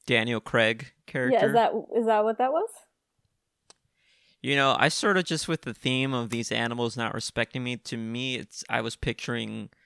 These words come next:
Speaker 1: sort of a foghorn leghorn
Speaker 2: Ah.
Speaker 1: big chicken calling in.
Speaker 2: Yeah. <laughs>
Speaker 1: Not that I know who that was, but whoever that was is definitely a big chicken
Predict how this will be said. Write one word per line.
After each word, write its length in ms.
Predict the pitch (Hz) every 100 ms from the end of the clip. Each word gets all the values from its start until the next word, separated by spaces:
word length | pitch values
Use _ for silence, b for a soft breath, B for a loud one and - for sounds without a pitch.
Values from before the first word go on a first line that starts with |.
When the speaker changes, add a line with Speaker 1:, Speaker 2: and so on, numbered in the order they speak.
| B
Speaker 1:
sort 340 | - - 143 131
of 80 | 113
a 120 | 110
foghorn 720 | - 123 120 117 - 117 110
leghorn 600 | 104 104 98 - 110 104
Speaker 2:
Ah. 260 | - - 104 _ _ _ _ _ _ _ _
Speaker 1:
big 280 | 131 117 92
chicken 520 | - - 117 - - -
calling 360 | - - - -
in. 120 | - -
Speaker 2:
Yeah. 440 | 240 233 254 233 233 - 226 294
<laughs> 300 | 285 _ _
Speaker 1:
Not 260 | 135 156
that 140 | 233 208
I 100 | 185
know 240 | 156 139
who 180 | 143 160
that 220 | 131 131
was, 520 | 113 113 120 160 - - b b _
but 100 | 131
whoever 400 | 127 135 131 139
that 200 | 147 139
was 340 | 123 131 117 -
is 180 | 120 -
definitely 500 | - 123 - 123 110
a 60 | 110 _
big 340 | 120 120 101
chicken 560 | - - 113 - - -